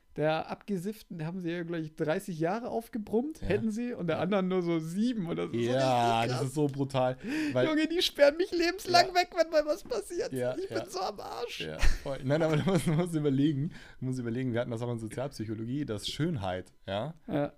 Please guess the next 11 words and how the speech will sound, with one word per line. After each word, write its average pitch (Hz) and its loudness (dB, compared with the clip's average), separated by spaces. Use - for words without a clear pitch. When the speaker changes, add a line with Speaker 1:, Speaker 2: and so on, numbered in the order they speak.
Speaker 2:
Und 110 -4
Schönheit 139 0
ist 127 -4
ja 123 -4
wirklich 123 -4
ein 117 -4
hauptsächlich 123 -6
symmetrisches 113 -6
Gesicht 110 -4
und, 98 -6
ähm, 95 -6